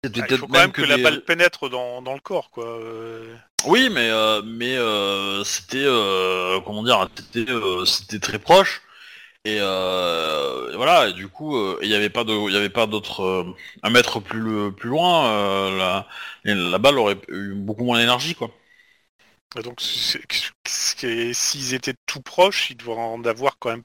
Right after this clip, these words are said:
Speaker 2: pas mal sur, euh, sur les vêtements, enfin, ce genre de choses.
Speaker 1: Ça, ça dépend de l'arme qu'ils ont utilisée, hein, mais, euh, parce que, euh, le, le, le corps en a eu plein, hein, ça oui, hein, ça, la
Speaker 2: Oui,
Speaker 1: scène de
Speaker 2: on est
Speaker 1: crime,
Speaker 2: bien
Speaker 1: on a eu
Speaker 2: d'accord,
Speaker 1: plein,
Speaker 2: ils en,
Speaker 1: ça,
Speaker 2: ils en
Speaker 1: ça,
Speaker 2: avaient
Speaker 1: on
Speaker 2: pris
Speaker 1: est
Speaker 2: plein
Speaker 1: d'accord,
Speaker 2: dans la
Speaker 1: mais,
Speaker 2: gueule,
Speaker 1: euh,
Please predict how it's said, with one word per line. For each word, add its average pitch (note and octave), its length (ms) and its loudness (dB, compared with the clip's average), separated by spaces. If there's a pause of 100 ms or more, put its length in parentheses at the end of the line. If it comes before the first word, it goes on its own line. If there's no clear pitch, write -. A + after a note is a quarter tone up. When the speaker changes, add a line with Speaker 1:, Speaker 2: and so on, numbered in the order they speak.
Speaker 2:
pas B2 120 0
mal B2+ 200 -4
sur, A2 300 -10
euh, A2 560 -14
sur - 240 -6
les A2 80 -8
vêtements, D3 540 -12
enfin, - 280 -14
ce A#2+ 60 -18
genre A#2+ 220 -4
de A#2 100 -8
choses. - 340 -8 (420)
Speaker 1:
Ça, G#2 180 2
ça G2 160 4
dépend G2 240 4
de C3+ 60 8
l'arme C3+ 180 4
qu'ils A2 120 -8
ont G#2+ 100 -4
utilisée, C3 440 -4
hein, C#3+ 200 -4 (100)
mais, G2 160 -12
euh, E2 300 -8 (680)
parce C#3+ 160 6
que, C3 140 6
euh, C3+ 140 -4
le, B2+ 160 0
le, A#2 180 0
le A#2+ 160 -2
corps G3+ 260 8
en C3+ 100 -4
a A#2+ 40 -8
eu B2 100 -14
plein, E3 180 -6
hein, G#2 180 -10
ça C3+ 180 -10
oui, A2+ 220 -16
hein, F2 160 -20
ça, A#2 140 -12
la A2 60 -8
Speaker 2:
Oui, C3 60 -8
Speaker 1:
scène C#3+ 140 -6
de A2 60 -6
Speaker 2:
on A2 40 -10
est A2+ 40 -10
Speaker 1:
crime, A#2 180 -6
Speaker 2:
bien - 20 -4
Speaker 1:
on A#2+ 40 -4
a - 40 0
eu G2+ 40 -4
Speaker 2:
d'accord, A#2 180 -4
Speaker 1:
plein, D3+ 100 -4
Speaker 2:
ils D3+ 140 0
en, - 40 -4
Speaker 1:
ça, A#2+ 40 -10
Speaker 2:
ils A#2+ 60 -8
en B2+ 360 0
Speaker 1:
ça, B2+ 120 -6
Speaker 2:
avaient B2 100 -4
Speaker 1:
on - 20 -10
Speaker 2:
pris - 0 -
Speaker 1:
est A2+ 40 -10
Speaker 2:
plein G#2+ 100 -6
Speaker 1:
d'accord, G#2+ 300 0
Speaker 2:
dans C3 80 -2
la C3+ 100 0
Speaker 1:
mais, F3+ 60 -8
Speaker 2:
gueule, C#3+ 160 -2
Speaker 1:
euh, A#2 40 -12